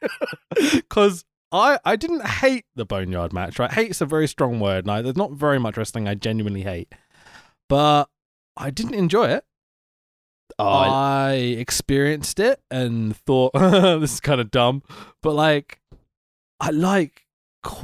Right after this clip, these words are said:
Speaker 1: quality and it, it, when you're trying to aim for, like, cinematic stuff, you know? I thought the Firefly Funhouse match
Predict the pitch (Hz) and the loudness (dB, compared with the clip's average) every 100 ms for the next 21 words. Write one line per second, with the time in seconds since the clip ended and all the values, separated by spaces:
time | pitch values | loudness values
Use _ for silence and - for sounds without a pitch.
0 | 160 180 185 156 - - 123 113 107 101 | 2 2 2 0 -2 -6 -4 -2 0 -2
1 | 95 95 151 220 247 269 - - - _ | -2 -2 -2 -2 -2 -4 -12 -20 -20 _
2 | _ _ _ - 143 143 135 123 185 - | _ _ _ -4 0 0 -2 -4 -8 -12
3 | - 160 151 170 170 170 151 - 175 147 | -6 -4 -2 0 2 0 0 -2 0 0
4 | 117 - 123 117 110 117 110 - - 131 | -2 -4 -4 -4 -4 -4 -4 -6 -4 -2
5 | 120 113 - - - 85 82 - 92 104 | -2 -4 -8 -12 -10 -10 -12 -8 -6 -4
6 | 151 _ _ _ _ _ 139 170 - 202 | -6 _ _ _ _ _ -4 -4 2 0
7 | 180 131 - 170 160 151 143 117 - 185 | 2 -4 -4 0 0 0 -4 -4 -2 -2
8 | 196 104 98 - 92 87 - | -2 -4 -4 -6 -8 -8 -12